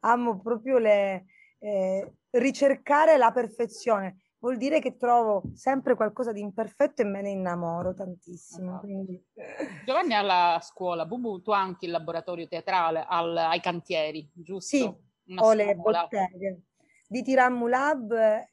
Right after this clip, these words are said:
Speaker 1: nasce al di Tirammu, al Teatro di Tirammu, alla Calza, però in questi vent'anni gli allievi si sono triplicati, quadruplicati,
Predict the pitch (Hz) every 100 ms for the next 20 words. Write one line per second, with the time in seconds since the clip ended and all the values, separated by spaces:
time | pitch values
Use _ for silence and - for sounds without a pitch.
0 | - 214 294 285 - 277 196 202 202 208
1 | 190 165 180 180 185 196 190 180 180 185
2 | 175 160 165 170 170 - - - _ 196
3 | 190 190 180 160 170 - 196 - 240 262
4 | 254 220 202 196 190 190 185 _ _ _
5 | - _ 339 220 214 220 247 233 254 254
6 | 262 269 262 214 208 196 220 214 202 -
7 | 175 202 190 185 165 _ _ _ _ -
8 | 220 214 185 185 190 175 - - 170 170
9 | 180 190 160 190 190 180 175 247 285